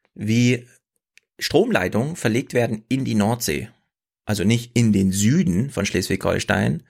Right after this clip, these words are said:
sondern in die Nordsee. Wo gehen sie hin? Nach Norwegen. Norwegen ist ein Land, das schon zu fünfundneunzig Prozent seinen Strom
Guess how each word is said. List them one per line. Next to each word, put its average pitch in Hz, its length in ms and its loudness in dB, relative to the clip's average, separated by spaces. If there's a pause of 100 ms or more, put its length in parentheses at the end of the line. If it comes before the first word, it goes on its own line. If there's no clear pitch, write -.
(220)
sondern - 360 2
in 127 180 2
die 123 100 2
Nordsee. 123 480 -2
Wo 110 140 -4
gehen 117 240 0
sie 113 100 0
hin? 143 320 -2 (120)
Nach 90 400 -4
Norwegen. 98 840 -2 (600)
Norwegen 135 400 2
ist 123 100 0
ein 110 140 2
Land, 107 240 2
das 117 100 0
schon 120 200 0
zu 117 140 -6
fünfundneunzig 131 1000 0
Prozent 113 420 -2
seinen 98 220 0
Strom 113 320 -4